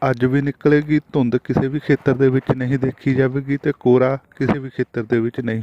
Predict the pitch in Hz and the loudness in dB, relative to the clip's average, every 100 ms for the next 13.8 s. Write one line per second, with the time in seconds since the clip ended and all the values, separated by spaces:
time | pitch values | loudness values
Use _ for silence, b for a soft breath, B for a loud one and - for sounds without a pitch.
0 | 117 107 113 117 107 B B B B 147 | -2 -2 -2 -2 -2 B B B B -2
1 | 151 180 175 165 156 143 143 151 - 143 | -2 -2 -6 -6 -2 -2 0 -2 -2 -6
2 | 147 147 139 139 139 135 127 - 117 113 | -2 0 0 0 0 0 -2 -2 -6 -4
3 | 139 139 147 151 - 143 - 135 123 113 | -2 -2 -2 -4 -2 -2 0 -2 -2 -6
4 | _ B B B B - 151 170 170 160 | _ B B B B -4 -2 -2 -4 -6
5 | - 135 135 143 139 127 135 139 123 131 | -2 -2 2 0 0 -2 0 0 -2 -4
6 | 131 139 139 - 135 - 120 123 143 139 | -8 -6 -6 -6 -6 -2 0 0 0 0
7 | 131 139 143 143 - 139 127 120 131 127 | 0 0 0 -2 0 0 0 2 2 2
8 | 127 123 120 - 120 120 120 127 147 170 | 4 2 0 -2 0 0 0 2 2 0
9 | - B B B B B - 151 - - | -6 B B B B B -2 0 0 0
10 | 156 170 - _ _ _ - - - 135 | 2 2 -4 _ _ _ -20 -6 0 2
11 | 147 127 113 98 - B B B B _ | 4 2 0 -8 -8 B B B B _
12 | - - 147 185 - 165 151 151 - 160 | -16 0 4 4 2 0 -2 -4 -4 -2
13 | 147 131 131 143 131 127 131 139 | 0 -2 -2 0 2 4 4 2